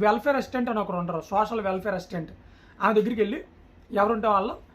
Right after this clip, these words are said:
మీ ఆధార్ కార్డు నెంబర్ చెప్తే మీకు ఎలిజిబుల్ లిస్ట్లో ఉందా, ఇన్ఎలిజిబుల్ లిస్ట్లో ఉందా. నిన్న కూడా కొంతమందికి చెక్ చేశాను, కరెంట్ బిల్లు ఎక్కువ వచ్చిందని, ఇలాంటి ఎక్కువ వచ్చినాయి, అందుకే డబ్బులు పడలేదని చాలామందికి నాకు చూపించింది. నేను WhatsApp గవర్నెన్స్లో కూడా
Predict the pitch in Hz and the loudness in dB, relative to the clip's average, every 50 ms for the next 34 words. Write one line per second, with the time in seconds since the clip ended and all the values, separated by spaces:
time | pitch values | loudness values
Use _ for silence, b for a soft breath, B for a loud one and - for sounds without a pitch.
0 | b b b b - 214 220 220 202 214 226 240 247 247 214 226 214 208 208 185 | b b b b -4 0 4 4 4 4 4 2 0 0 0 0 -2 -2 -4 -4
1 | 190 180 - - 277 - - 220 214 220 240 262 277 277 277 269 269 262 254 254 | -6 -8 -8 -12 -14 -12 -8 -4 -2 0 2 2 2 0 0 -2 -2 -2 -2 -2
2 | 247 240 240 - 220 208 226 240 240 233 247 302 277 277 254 - - 254 233 226 | -2 -4 -6 -6 0 2 2 2 2 0 -2 0 0 0 -2 -2 -2 -2 -2 -2
3 | 233 320 - 269 262 277 269 254 240 254 240 220 - - 226 208 190 180 175 175 | -2 -4 -2 0 2 2 2 2 2 0 0 -2 -2 -4 -6 -6 -6 -6 -8 -10
4 | - b b b b b b - 220 254 277 302 311 320 311 311 311 285 262 247 | -14 b b b b b b -2 0 2 2 2 2 2 2 2 2 2 2 2
5 | 269 262 269 226 208 247 - - 247 226 185 208 185 185 - - 214 226 240 240 | 2 0 0 0 -2 -4 -4 -2 -2 -2 -2 -4 -6 -8 0 2 4 4 4 4
6 | 240 214 247 240 220 214 - 220 208 - 226 196 196 190 185 190 185 b b b | 4 4 4 4 2 4 2 0 0 0 -2 -2 -2 -2 -2 -4 -6 b b b
7 | b b b - 233 220 240 262 254 254 247 240 240 240 233 240 226 220 214 208 | b b b -2 6 6 6 6 6 2 0 2 2 2 2 2 0 -2 -2 0
8 | 208 208 233 208 202 185 214 220 208 208 202 196 190 190 185 190 202 247 240 233 | 0 0 2 2 2 2 2 2 2 2 0 0 0 -2 -2 -2 -4 -4 -4 0
9 | 196 196 208 220 214 202 190 190 208 196 190 180 262 220 - 240 233 262 254 240 | 0 0 0 0 -2 -4 -4 -4 -4 -4 -4 -4 -6 -2 -2 0 2 2 2 0
10 | 233 208 185 175 180 180 180 180 190 196 190 - 240 214 208 220 220 220 220 220 | 0 -2 -2 -2 -4 -2 2 2 2 2 2 0 -2 0 4 4 4 4 2 0
11 | 220 214 208 208 214 214 220 | -2 -2 -4 -2 -2 -2 -4